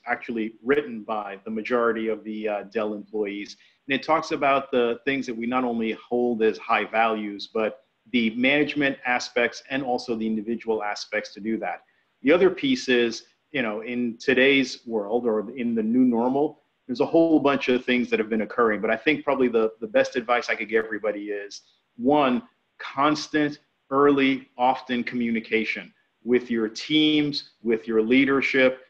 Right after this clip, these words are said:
and in some cases across the companies. Uh, you know, probably the first week that we were ordered to, uh, stay at home, there was a conversation with the senior leadership team, which was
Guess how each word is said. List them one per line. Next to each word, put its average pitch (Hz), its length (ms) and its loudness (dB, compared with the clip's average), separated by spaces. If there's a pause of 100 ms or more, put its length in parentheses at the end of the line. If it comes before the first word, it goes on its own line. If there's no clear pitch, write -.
(140)
and 113 100 -4
in 110 60 -4
some 135 240 0
cases 123 580 0
across - 520 -2
the 110 100 -8
companies. 101 560 -10 (340)
Uh, 117 380 0
you 156 100 -4
know, 104 300 -6 (220)
probably 147 540 4 (100)
the 120 240 2 (180)
first 156 320 2
week 139 320 0
that 110 200 0
we 123 200 2
were 113 280 2
ordered 120 560 0 (100)
to, 107 260 0
uh, 104 100 -2
stay 123 320 2
at 107 80 2
home, 120 440 0 (340)
there 131 160 4
was 135 260 4
a 117 360 4 (100)
conversation 143 720 0
with 117 160 -2
the 131 80 -12
senior 127 340 -2
leadership 120 540 0
team, 113 320 -4
which 110 180 -6
was 110 160 -12